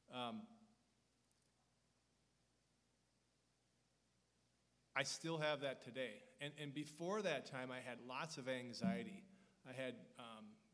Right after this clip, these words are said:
a lot of pride. I, I'm not perfect, don't get me wrong, but there was an instant change.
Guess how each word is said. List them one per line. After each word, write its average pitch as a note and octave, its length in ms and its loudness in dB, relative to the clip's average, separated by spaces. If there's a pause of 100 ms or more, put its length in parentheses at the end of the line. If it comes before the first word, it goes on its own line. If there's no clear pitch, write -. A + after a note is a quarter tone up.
(140)
a C3+ 40 0
lot C3 200 2
of A2 140 -8
pride. D3+ 500 0 (800)
I, B2+ 200 -10
I'm C#3+ 80 -2
not D#3 280 0
perfect, B2+ 480 -6
don't A#2 180 -8
get A#2 120 -6
me A2+ 100 -6
wrong, A2 400 -6
but A2+ 120 -10 (1120)
there D3+ 160 4
was E3 160 2
an C3 100 -2
instant C3+ 420 -4
change. - 600 -6